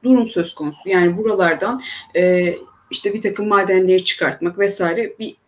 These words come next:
ciddi anlamda bir güç, e, elde etmesine vesile olacak ülkelerin. Dolayısıyla bütün bunlarla ilgili olarak aslında önce şirketler kurulmuş, bunlar konuşmaya başlanmışken daha sonra çok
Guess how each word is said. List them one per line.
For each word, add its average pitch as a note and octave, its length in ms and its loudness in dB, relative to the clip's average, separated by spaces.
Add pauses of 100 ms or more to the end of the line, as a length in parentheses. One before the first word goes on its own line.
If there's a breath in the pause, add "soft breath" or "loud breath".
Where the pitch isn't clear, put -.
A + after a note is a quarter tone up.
ciddi F#3+ 280 0
anlamda E3 380 0
bir A3+ 220 -2
güç, - 340 -4 (120)
e, E3+ 80 4
elde F#3+ 400 4
etmesine F#3 440 0
vesile A#3 340 4
olacak D#3+ 300 0
ülkelerin. E3+ 520 -4 (1040 loud breath)
Dolayısıyla D4+ 920 4
bütün C#4+ 340 0
bunlarla C#4 400 6
ilgili G3+ 360 -4
olarak F3+ 240 0
aslında B3 320 -8
önce C4 220 2
şirketler G#3+ 680 -6
kurulmuş, F3+ 380 -6
bunlar A#3 300 -4
konuşmaya F3+ 520 -4
başlanmışken C4 840 2 (1160)
daha A3+ 200 2
sonra A3+ 340 -2
çok - 320 -2